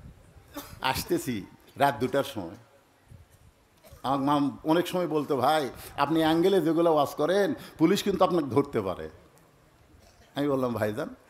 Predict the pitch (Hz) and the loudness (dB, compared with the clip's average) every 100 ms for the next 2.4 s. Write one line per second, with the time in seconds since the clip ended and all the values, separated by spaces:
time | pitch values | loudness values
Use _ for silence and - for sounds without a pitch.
0 | - - - 110 285 370 370 381 320 - | -20 -20 -8 0 2 4 2 0 0 2
1 | 160 135 - 117 165 190 196 139 117 123 | 2 2 0 -2 0 0 0 0 0 -2
2 | 110 107 - 127 | -4 -8 -6 -8